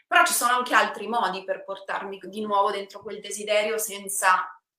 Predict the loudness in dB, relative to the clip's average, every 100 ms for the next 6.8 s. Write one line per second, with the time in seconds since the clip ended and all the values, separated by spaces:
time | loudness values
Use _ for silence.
0 | _ _ -20 _ _ -2 6 8 8 4
1 | 2 0 4 4 6 4 2 -2 -6 -10
2 | -6 -6 -6 -8 -6 0 2 2 2 -2
3 | -4 -8 -8 -8 -6 -6 -2 0 0 -2
4 | -4 -6 -6 -8 -8 -10 -12 -8 0 2
5 | 2 -2 -6 -6 -6 -10 -6 -4 -4 -6
6 | -12 -12 -10 -10 -8 -8 -8